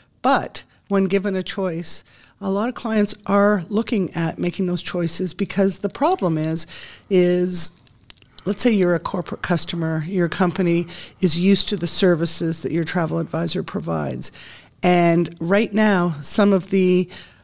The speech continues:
uh, mid-office systems, back-office systems associated with booking an airline ticket are not ready for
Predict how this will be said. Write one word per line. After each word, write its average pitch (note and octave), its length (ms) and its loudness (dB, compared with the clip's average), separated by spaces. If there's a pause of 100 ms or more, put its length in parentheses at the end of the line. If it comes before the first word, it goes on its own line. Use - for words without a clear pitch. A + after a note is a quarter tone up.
uh, D#3 200 -4
mid-office F3+ 560 4
systems, E3+ 460 -4
back-office F3+ 640 0
systems E3+ 640 -2 (280)
associated F3+ 520 2
with F3 140 -2
booking F#3+ 260 -2
an F#3 80 0
airline F#3+ 320 0
ticket F3 460 -4 (260)
are F3+ 80 2
not F#3 240 2
ready F#3 460 0 (420)
for E3 560 0